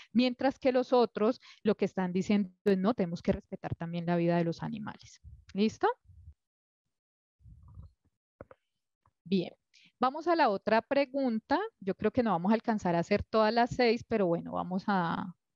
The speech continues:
bueno, entonces la respuesta correcta ya sabemos que es la D. ¿Por qué? Porque hay una divergencia de intereses. Por un lado están los intereses de los científicos, ¿cierto? Que no, es no poner en riesgo la vida humana, mientras que los activistas, pues, lo que buscan es proteger la vida y calidad de vida de los animales.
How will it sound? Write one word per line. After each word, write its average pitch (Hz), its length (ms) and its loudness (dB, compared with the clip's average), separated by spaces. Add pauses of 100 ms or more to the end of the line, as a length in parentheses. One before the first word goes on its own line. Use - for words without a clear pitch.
(680)
bueno, 165 180 -4
entonces 180 200 6
la 208 120 8
respuesta 185 520 0
correcta 214 540 4
ya 180 160 2
sabemos 175 400 0
que - 120 -2
es 208 60 4
la 220 180 8
D. 233 200 6
¿Por - 240 -2
qué? 381 220 2
Porque - 480 2
hay 180 180 6
una 180 100 4
divergencia 190 540 4
de 190 60 2
intereses. 254 600 2
Por 190 200 -6
un 170 120 -4
lado 160 220 6
están 180 260 0
los 185 100 2
intereses 165 400 -2
de 170 80 0
los 170 120 0
científicos, 226 800 -2
¿cierto? - 480 0
Que 190 100 2
no, 165 240 0
es 165 140 0
no 170 120 0
poner 175 300 0
en 175 80 0
riesgo 175 300 0
la 175 80 2
vida 165 160 0
humana, 240 340 4 (500)
mientras 247 300 2
que - 120 0
los 254 80 6
activistas, 233 580 2
pues, 196 180 2
lo 180 80 4
que - 140 0
buscan 170 280 0
es 202 120 -4
proteger 202 360 4
la 170 120 6
vida 196 160 10
y 214 40 0
calidad 180 380 0
de 160 60 0
vida 170 180 6
de 180 80 4
los 175 160 0
animales. 160 580 -8